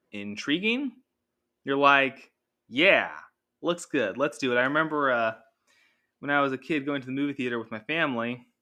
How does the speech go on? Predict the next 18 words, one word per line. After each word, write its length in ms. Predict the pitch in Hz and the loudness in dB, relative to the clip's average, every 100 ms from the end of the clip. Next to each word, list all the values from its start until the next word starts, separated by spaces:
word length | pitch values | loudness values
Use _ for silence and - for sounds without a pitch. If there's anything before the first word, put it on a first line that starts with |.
| _ _ _ _ _ _ - | _ _ _ _ _ _ -12
and, 160 | 143 143 | -8 -2
like, 280 | 139 139 - | -2 -2 0
watching 300 | 208 214 208 | 0 0 -6
the 60 | |
trailers 580 | 180 160 151 151 151 143 | -4 0 2 2 2 0
and 100 | 143 | -4
then 140 | 143 | -4
leaning 260 | 147 160 156 | -2 -2 2
over 240 | 143 139 | 2 2
saying 480 | 135 - 123 120 113 | -2 -4 -4 -4 -6
yes 540 | 101 127 170 175 - - - | -2 2 2 2 -8 -14 -4
or 140 | 127 | -2
no 400 | 123 123 127 123 | 0 2 2 0
to 280 | 120 117 117 _ _ _ _ - | -6 -12 -14 _ _ _ _ -8
whoever 300 | 147 139 131 | 0 0 0
was 160 | 123 | -2
around 240 | 117 113 113 | -2 -4 -4
me, 300 | 110 113 | -6 -8